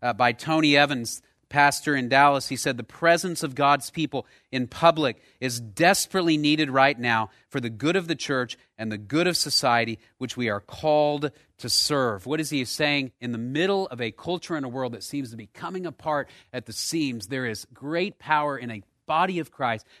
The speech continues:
that gathers together to remember the power of Jesus Christ and the power of his Spirit, and then to go out and proclaim it in our world that is divided, to say there is a gospel that unifies, there is a gospel that overcomes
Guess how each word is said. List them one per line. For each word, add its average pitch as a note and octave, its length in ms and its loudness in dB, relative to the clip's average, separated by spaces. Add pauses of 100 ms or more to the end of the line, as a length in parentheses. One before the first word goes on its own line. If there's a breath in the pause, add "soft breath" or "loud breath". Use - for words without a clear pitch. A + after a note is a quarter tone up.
(100)
that G2+ 180 -20
gathers E3 440 -4
together B2 420 -6
to B2 160 -14
remember D#3+ 380 -6
the C3+ 120 -10
power F3+ 440 0
of E3 120 -4
Jesus B2+ 400 -8
Christ B2 320 -2 (200 loud breath)
and A#2 140 -6
the A2 60 -8
power D3 320 0
of C3+ 100 -10
his A#2+ 140 -12
Spirit, B2+ 320 -8
and A#2+ 80 -12
then A2+ 100 -12
to A2+ 60 -12
go D3 280 -10
out C#3+ 160 -2
and A2+ 140 -12
proclaim E3+ 560 -4
it E3+ 100 -6 (300 loud breath)
in A#2 140 -8
our G2+ 160 -6
world D3+ 500 -4
that A#2 100 -12
is A2 140 -12
divided, B2+ 640 -4
to A2+ 80 -16
say A2+ 300 -8
there A#2 180 -10
is G#2+ 140 -10
a G2+ 80 -14 (120)
gospel D#3 540 -4 (240 loud breath)
that A#2 140 -8
unifies, D3+ 640 -2
there B2 160 -12
is G#2+ 120 -12
a G#2 80 -14
gospel D3+ 580 -6
that B2+ 100 -10
overcomes A#2 480 -12